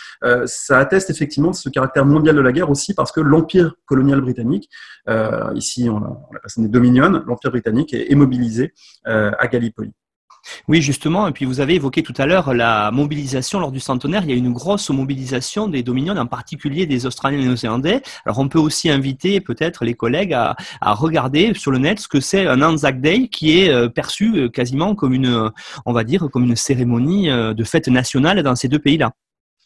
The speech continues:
Speaker 1: Tout à fait, le vingt, chaque vingt-cinq avril, hein, ça a vraiment une grande importance. Et puis, euh, euh, lorsque des Australiens, Néo-Zélandais viennent sur le front ouest, comme ça a été beaucoup, beaucoup le cas pendant le centenaire, on conçoit bien que quand on vient d'aussi loin, c'est un voyage qui a un sens très fort, c'est un investissement. Et du coup,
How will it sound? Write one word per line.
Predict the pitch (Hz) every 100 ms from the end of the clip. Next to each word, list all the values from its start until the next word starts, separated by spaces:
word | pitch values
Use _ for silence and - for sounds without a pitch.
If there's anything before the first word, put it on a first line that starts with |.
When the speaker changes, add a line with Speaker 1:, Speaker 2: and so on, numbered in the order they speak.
| _ _ _ -
Speaker 1:
Tout | - 143
à | 143
fait, | 156 147
le | 117
vingt, | 117
chaque | 117 147 120
vingt-cinq | 131 - 123
avril, | 117 113 170 151
hein, | 123
ça | - 110
a |
vraiment | 107 127 127
une | 113
grande | 107 113 117
importance. | 117 - 165 185 143
Et |
puis, | - 165 151
euh, | 117 - - -
euh, | - 120 131
lorsque | 139 131 135
des | 120
Australiens, | 139 143 143
Néo-Zélandais | 143 127 127 131
viennent | 123 151 151
sur | 135
le | 127
front | - 127
ouest, | 160 185 -
comme | 110
ça | 120
a |
été | 117
beaucoup, | 117 131 -
beaucoup | 139 127 143
le |
cas | 147
pendant | 135 120
le |
centenaire, | 107 104 175 185 92 - - -
on | 120
conçoit | 107 123 -
bien | 127 156
que | 151
quand | 123 -
on |
vient | 123 139
d'aussi | 131 - 120
loin, | 131 170
c'est | 180 -
un | 123
voyage | 113 123 151 160 - -
qui | - 117
a |
un | 117
sens | 131 -
très | 139
fort, | - 185 127
c'est | -
un | 113
investissement. | 110 107 123 - 190 147
Et | 120
du | 117
coup, | 180 196